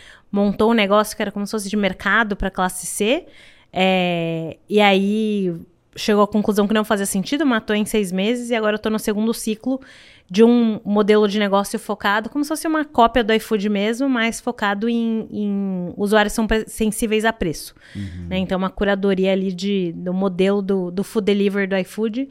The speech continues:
Speaker 1: pra classe C. Daí eu caí nesse universo de growth.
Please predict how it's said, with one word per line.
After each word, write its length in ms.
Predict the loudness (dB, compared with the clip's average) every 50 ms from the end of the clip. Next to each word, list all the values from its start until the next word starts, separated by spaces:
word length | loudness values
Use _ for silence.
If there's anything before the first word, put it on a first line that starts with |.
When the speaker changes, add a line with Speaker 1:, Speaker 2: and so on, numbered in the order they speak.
| -10 -20 -20 _ _ _ _ 0
Speaker 1:
pra 320 | 2 4 4 4 2 -2
classe 380 | -2 0 0 0 0 0 -4 -8
C. 280 | -6 -4 -4 -4 -6 -8 _ _ _ _ -20 -20 -20 _ _ _ -2
Daí 260 | 2 4 6 8 6
eu 80 | 6 4
caí 300 | 4 4 4 6 6 6
nesse 220 | 6 6 6 4
universo 360 | 4 4 4 4 2 0 -2
de 100 | -2 0
growth. 540 | 4 6 6 8 6 6 2 -2 -16 -18